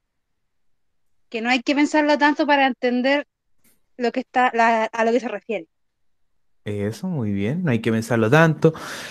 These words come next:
Speaker 2: Todo lo que dijeron, chicos, está excelente. Claro, son todas estas nuestras características del antipoema. Nosotros leemos esto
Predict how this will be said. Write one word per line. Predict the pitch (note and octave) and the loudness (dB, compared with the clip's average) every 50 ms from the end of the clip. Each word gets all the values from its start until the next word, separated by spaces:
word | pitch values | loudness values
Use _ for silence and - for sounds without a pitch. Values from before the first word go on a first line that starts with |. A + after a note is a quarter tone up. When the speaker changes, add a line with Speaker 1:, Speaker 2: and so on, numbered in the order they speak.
| - - _ _ _ | -18 -20 _ _ _
Speaker 2:
Todo | - B3 B3 B3 | 8 10 10 10
lo | A#3+ A#3 A3+ | 10 8 10
que | A3+ A3+ | 8 8
dijeron, | A3 G3+ - A#3 A3+ A3+ A3 G#3 | 8 8 8 6 8 8 6 4
chicos, | - A3+ G3+ A3+ A3 - | 2 0 0 0 0 -2
está | F#3+ - - F3 | -6 -2 0 0
excelente. | E3+ E3+ - - C#3+ B2 B2+ B2+ A#2 G#2 - G2 F2+ | 0 0 0 -2 2 2 4 2 2 0 -2 -4 -2
Claro, | G#2+ B2+ A#2+ G2 - | 0 0 0 -2 -2
son | - C3 B2 A#2+ - _ | -4 -6 -8 -8 -2 _
todas | E3 D#3+ D#3 D3 - | 0 0 0 -4 -8
estas | E3 D3 - - D#3 C#3+ | -10 -8 -6 -4 -2 -2
nuestras | D3 D3+ D3 D3 D3+ D3 C#3+ | -2 -4 -4 -4 -8 -8 -4
características | - D#3 C3+ C3 C3 - - C3+ C#3 C#3 C#3 - - B2+ C3 B2+ B2 B2 | -2 -2 -2 -2 -4 -4 -2 -2 -2 -2 -2 -4 -2 0 2 2 2 2
del | C3 B2 | 2 2
antipoema. | A#2 A2 A2+ A2+ - - G#2+ - G2 G#2+ C3+ C3+ A2+ - - - | 2 0 -2 -4 -4 -4 -4 0 2 4 4 4 4 2 -4 -6
Nosotros | D#2 G2+ - - E3 E3 D#3+ D#3+ D3+ C#3 | -8 -8 0 2 2 4 6 6 6 8
leemos | C#3 C#3+ D3+ D3 C#3 B2+ - G3 | 8 8 8 6 4 4 4 4
esto | G#3 G3+ G#3 - G#3+ A3+ A3+ A3+ | 4 4 4 4 6 6 4 2